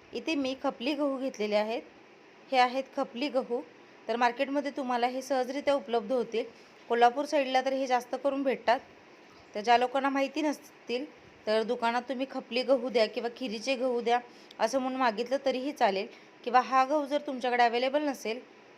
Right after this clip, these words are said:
तर तुम्ही आपला रेग्युलर गहू घेतला तरीही चालेल, फक्त त्याची पद्धत थोडीशी वेगळी असते. तर हा गहू स्वच्छ पाण्याने मी धुवून घेते. तर एक दोन ते तीन पाण्याने हा गहू धुवून घेतलेला आहे.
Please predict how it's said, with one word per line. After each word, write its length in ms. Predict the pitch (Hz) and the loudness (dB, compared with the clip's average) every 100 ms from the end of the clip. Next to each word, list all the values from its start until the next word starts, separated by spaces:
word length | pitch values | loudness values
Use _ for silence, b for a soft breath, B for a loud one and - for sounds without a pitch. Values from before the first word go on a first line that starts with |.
| - | -6
तर 100 | 220 | -4
तुम्ही 260 | 214 240 233 | -4 -2 0
आपला 280 | 233 240 240 | 0 2 2
रेग्युलर 440 | 240 190 220 285 | 2 -2 2 2
गहू 360 | 277 269 233 294 - - - - - - - - - - - 254 | 2 -2 -4 -8 -10 -20 -20 -20 -20 -20 -20 -20 -20 -20 -6 -4
घेतला 260 | 247 226 240 | 2 2 2
तरीही 260 | 262 240 294 | 0 -2 -2
चालेल, 400 | 302 208 196 285 - - - - | 2 2 0 -6 -16 -20 -12 -10
फक्त 200 | 240 269 | -4 -2
त्याची 300 | 262 214 269 | -2 -2 -2
पद्धत 340 | 269 196 277 - | -4 0 -2 -2
थोडीशी 400 | 294 277 330 370 | -4 -2 -2 -2
वेगळी 280 | 277 220 208 | -2 2 2
असते. 360 | 202 196 - 311 - - - - - - - | 0 -4 -8 -8 -10 -20 -20 -20 -20 -20 -10
तर 40 | 220 | 0
हा 220 | 240 254 | 4 4
गहू 340 | 247 226 277 392 B B B B - - | 4 -4 -6 -10 B B B B -12 -6
स्वच्छ 300 | 247 - 330 | -6 -2 0
पाण्याने 460 | 294 247 233 233 | 2 0 -2 -4
मी 140 | 254 269 | -4 -6
धुवून 300 | 240 262 269 | -4 -4 0
घेते. 400 | 269 240 220 294 - - - - - - - - - - - - - | -2 0 -4 -4 -10 -20 -20 -20 -20 -20 -20 -20 -20 -20 -20 -20 -8
तर 60 | 220 | -4
एक 160 | 240 196 | -4 -2
दोन 220 | 254 254 | -2 -2
ते 80 | 285 | -6
तीन 220 | 277 262 | -6 -4
पाण्याने 320 | 262 240 254 | -4 -4 -6
हा 200 | 254 247 | -4 -4
गहू 300 | 220 233 240 | -4 -4 -4
धुवून 260 | 240 254 262 | -6 -6 -4
घेतलेला 380 | 285 214 214 | -6 -4 -2
आहे. 260 | 202 202 | -2 -4